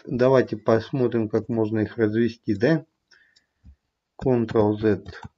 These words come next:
Ctrl Z. Просто выбираем одну кость какую-нибудь. Вот. Если нам надо глаза как-то поставить в какое-то положение,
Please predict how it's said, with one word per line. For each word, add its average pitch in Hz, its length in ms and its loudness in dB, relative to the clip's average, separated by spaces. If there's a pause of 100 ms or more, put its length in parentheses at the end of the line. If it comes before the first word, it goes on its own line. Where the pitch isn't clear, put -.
(460)
Ctrl 90 640 -6
Z. 160 200 -4 (2250)
Просто 175 360 4
выбираем 135 640 4
одну 131 340 -2
кость 190 460 2 (180)
какую-нибудь. 117 840 -2
Вот. 101 320 -4 (420)
Если 135 240 -2
нам 127 240 2
надо 123 220 0
глаза 117 400 2
как-то 98 320 -8
поставить 107 640 -4 (640)
в - 80 -20
какое-то 113 480 0
положение, 127 840 2